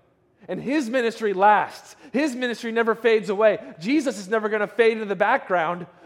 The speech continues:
John the Baptist is about to fade into the background. He's about to go away, but Jesus isn't. That's why John could say,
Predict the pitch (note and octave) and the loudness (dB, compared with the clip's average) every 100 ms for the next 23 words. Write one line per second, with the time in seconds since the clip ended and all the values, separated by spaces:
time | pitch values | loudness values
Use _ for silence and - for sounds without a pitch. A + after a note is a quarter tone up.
0 | C4 D3+ A#3+ C4+ A3+ D4 E4 - G#3+ G3 | -6 0 2 2 2 2 0 -4 -6 0
1 | G3+ F3+ - G3+ G3+ F#3+ F#3+ G3 F#3+ G3 | 0 0 0 0 -2 -4 0 0 0 -2
2 | G#3 G3+ C#4 C4+ A#3 G3 G3+ G3 F3+ F3+ | -2 -2 -4 -2 -4 0 2 2 2 2
3 | F#3+ - - F3+ A#3 C#4 A3+ F#3+ A#3+ D3+ | -2 -12 -10 -6 -2 -2 -4 -6 -6 -8
4 | A2 _ _ _ _ _ _ _ _ _ | -16 _ _ _ _ _ _ _ _ _
5 | _ _ _ _ _ _ _ _ _ _ | _ _ _ _ _ _ _ _ _ _
6 | _ _ _ _ _ _ _ F#3+ A#3 C#4 | _ _ _ _ _ _ _ -2 0 2
7 | A3+ A#3+ A3+ G#3+ - A#3 F#3 | 2 2 0 -2 -4 -2 -2